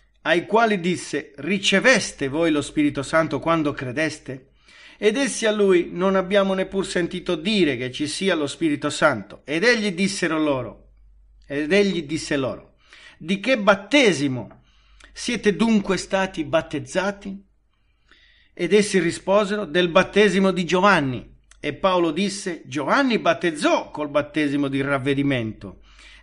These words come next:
dicendo al popolo che credesse in colui che veniva dopo di lui, cioè in Gesù.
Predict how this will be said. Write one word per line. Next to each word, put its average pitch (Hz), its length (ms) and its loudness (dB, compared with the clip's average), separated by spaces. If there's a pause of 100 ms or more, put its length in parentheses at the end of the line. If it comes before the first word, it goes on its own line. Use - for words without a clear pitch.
dicendo 208 480 2
al 190 120 4
popolo 226 440 0
che 190 160 -2
credesse 202 640 -2
in 165 240 -4
colui 202 580 4
che 165 160 0
veniva 180 580 4
dopo 202 420 2
di 190 160 -4
lui, 113 340 -6 (280)
cioè 208 500 4
in 180 160 2
Gesù. 147 420 -2